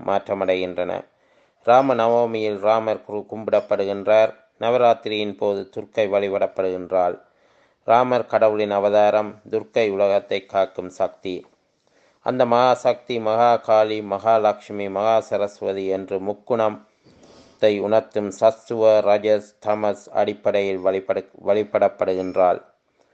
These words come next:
மூன்று புரிகளால் கயிறு செய்யப்படுவது போல் உலகமும் இயற்கையும் இந்த மூன்று குணங்களையும் உடையது.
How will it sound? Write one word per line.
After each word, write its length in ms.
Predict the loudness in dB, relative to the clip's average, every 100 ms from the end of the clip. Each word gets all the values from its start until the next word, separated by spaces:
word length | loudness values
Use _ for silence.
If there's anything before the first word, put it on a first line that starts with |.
| _ _ _
மூன்று 340 | -4 0 0 -2
புரிகளால் 680 | -4 -2 2 4 4 4
கயிறு 640 | 0 0 0 -2 -4 -6 _
செய்யப்படுவது 800 | _ -8 -2 -2 0 0 0 -2
போல் 360 | -4 -2 -2 -4
உலகமும் 640 | 0 2 2 0 -2 -4 -4
இயற்கையும் 760 | -2 -2 0 0 0 -2 -6 -12
இந்த 280 | -10 -4 -2
மூன்று 440 | -2 -4 -4 -6
குணங்களையும் 640 | -4 -4 -2 0 0 0
உடையது. 520 | 0 2 2 2 -4